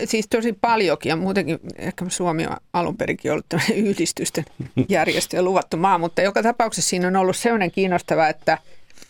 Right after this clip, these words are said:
kun samaan aikaan siis työväenliike on vahvistunut, työväenliikkeellä on ollut oma, oma naisliike, sitten porvarillinen naisliike, joka sit taas ristiriitaisesti enemmänkin ajoi niinku just tämmöistä ydinperheen ja sitä naisen tämmöisen niinku,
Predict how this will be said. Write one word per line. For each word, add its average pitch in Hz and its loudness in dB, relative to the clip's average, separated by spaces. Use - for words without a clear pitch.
kun 170 2
samaan 190 4
aikaan 156 2
siis 170 0
työväenliike 160 2
on 156 0
vahvistunut, 156 -2
työväenliikkeellä 160 0
on 156 2
ollut 156 2
oma, 156 -2
oma 170 2
naisliike, 156 0
sitten 170 0
porvarillinen 170 2
naisliike, 160 2
joka 170 0
sit 185 -2
taas 190 2
ristiriitaisesti 156 -2
enemmänkin 160 0
ajoi 156 2
niinku 160 -4
just 151 -2
tämmöistä 165 -4
ydinperheen 160 -2
ja 156 -4
sitä - -6
naisen 160 0
tämmöisen 156 -2
niinku, - -6